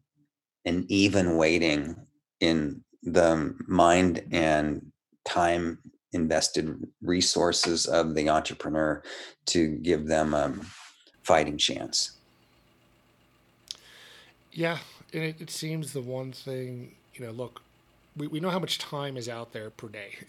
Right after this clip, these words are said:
Speaker 2: <laughs> That time management <laughs> almost becomes a, a critical function, um, because it's, it's very easy to get pulled in lots of different directions. And,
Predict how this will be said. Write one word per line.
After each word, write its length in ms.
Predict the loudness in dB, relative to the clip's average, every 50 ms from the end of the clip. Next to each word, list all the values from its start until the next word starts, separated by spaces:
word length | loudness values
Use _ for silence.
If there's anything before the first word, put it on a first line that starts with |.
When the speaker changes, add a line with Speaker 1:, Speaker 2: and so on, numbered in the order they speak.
| -8 0 0
Speaker 2:
<laughs> 500 | 0 0 0 -8 -12 -10 -10 -12 -10 -6
That 160 | -6 -6 -4
time 300 | -4 -4 -2 -2 -2 -2
management 480 | -4 -4 -4 -4 -6 -6 -8 -6 -6 -6
<laughs> 80 | -6
almost 160 | -6 -10 -10
becomes 360 | -10 -10 -10 -8 -10 -8 -8 -8
a, 320 | -10 -10 -10 -10 -12 -12
a 40 | -14
critical 420 | -16 -14 -12 -12 -10 -10 -12 -14
function, 600 | -16 -16 -14 -14 -14 -12 -12 -12 -14 -14 -16 -18 -20 _ -20
um, 200 | -18 -18 -18 -18
because 320 | -18 -20 -14 -14 -14 -12
it's, 280 | -12 -12 -12 -12 -14 -12
it's 160 | -16 -16 -16 -16
very 340 | -14 -12 -10 -8 -8 -10 -10
easy 300 | -12 -12 -14 -14 -14 -14
to 100 | -16 -16
get 140 | -18 -18 -16
pulled 220 | -14 -16 -14 -14
in 100 | -14 -16
lots 220 | -16 -16 -16 -16
of 40 | -16
different 220 | -16 -18 -18 -16 -14
directions. 460 | -14 -14 -12 -12 -14 -14 -14 -16 -16
And, 180 | -18 -18 -20